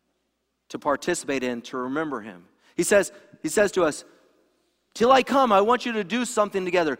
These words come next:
so that you'll remember my, my life, my death, and my resurrection. There's, there's something I want you to do together with one another on a regular basis so that you'll remember how much I love you, that I live for you, that I died for you, that I, that I've been raised for you, that I'm coming back for you."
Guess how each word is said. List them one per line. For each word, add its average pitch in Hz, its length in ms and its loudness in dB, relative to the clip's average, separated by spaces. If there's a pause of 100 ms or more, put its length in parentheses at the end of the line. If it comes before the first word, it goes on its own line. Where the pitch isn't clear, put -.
(120)
so - 200 -4
that 196 180 0
you'll 202 100 2
remember 202 460 2
my, 156 240 2 (180)
my 147 180 2
life, 196 480 4 (240)
my 139 220 2
death, 202 460 2
and 156 100 -4
my 165 140 4
resurrection. 214 680 2 (160)
There's, 180 200 2
there's 196 180 2
something 269 340 2
I 247 120 4
want 247 260 0
you 240 80 -6
to 233 100 -2
do 240 240 -6
together 214 340 2
with 190 200 -2
one 233 200 0
another 233 400 2
on 190 140 4
a 190 60 0
regular 240 340 0
basis 220 400 -2 (160)
so 196 160 0
that 196 180 0
you'll 208 120 0
remember 202 640 0
how 226 260 2
much 226 340 0
I 220 180 4
love 220 320 2
you, 151 180 -4 (200)
that 175 120 4
I 170 100 6
live 233 320 4
for 180 160 -4
you, 160 120 -2
that 151 120 0
I 151 100 4
died 226 400 4
for 185 100 -4
you, 160 120 0
that 160 240 2
I, - 40 -20 (200)
that 170 100 0
I've 170 160 2
been 185 140 0
raised 247 420 4
for 196 80 -2
you, 180 120 2
that 170 100 2
I'm 170 100 -2
coming 208 320 -2
back 247 280 4
for 208 100 -2
you." 165 120 0